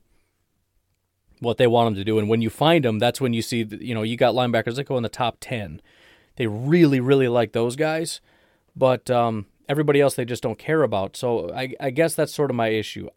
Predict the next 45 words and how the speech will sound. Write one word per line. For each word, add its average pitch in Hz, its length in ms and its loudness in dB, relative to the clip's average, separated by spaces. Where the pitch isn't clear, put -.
We 147 160 -2
don't 208 180 4
have 131 460 0
the 131 220 -6
amount 123 220 0
of 117 60 0
money 117 220 0
necessary, 104 720 -6
even 185 260 0
if 160 120 0
they 151 120 4
became 131 380 -4
available, 120 580 0
available, 127 600 0
I 131 100 -4
don't 117 200 -2
think, 131 440 -4
to 147 120 -2
go 135 220 2
out 135 160 4
and 120 120 -12
pay 139 300 -4
for - 180 -6
the 117 120 -2
guys 107 580 -4
that 113 260 -6
can 113 200 -8
do 117 120 0
what 110 160 0
we 110 120 -6
need 107 160 -6
them 107 160 -4
to 104 80 -8
do. 104 240 -2
And, 101 120 -4
and 104 640 -10
moving 135 380 -4
forward 123 400 0
with, - 80 -18
with 123 200 -8
the 104 60 -12
scheme 123 340 -8
that 98 120 -4
we 107 140 -10
have, 117 560 -4